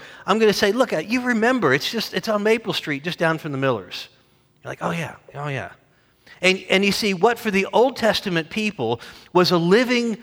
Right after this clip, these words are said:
principle, "Do not be, uh, unequally yoked." Um, it embodied an entire lifestyle,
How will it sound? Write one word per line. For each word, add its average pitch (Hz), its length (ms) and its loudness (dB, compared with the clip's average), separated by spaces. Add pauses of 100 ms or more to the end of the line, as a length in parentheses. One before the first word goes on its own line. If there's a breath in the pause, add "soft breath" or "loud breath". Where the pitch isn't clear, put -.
(280 loud breath)
principle, 160 800 -2 (840)
"Do 196 160 2
not 196 280 4
be, 175 380 0 (540 soft breath)
uh, 143 200 2
unequally 151 540 0
yoked." 127 480 2 (300 loud breath)
Um, 123 480 2 (280 loud breath)
it 185 140 4
embodied 202 500 2
an 160 120 -2
entire 170 480 -2
lifestyle, 143 1000 -2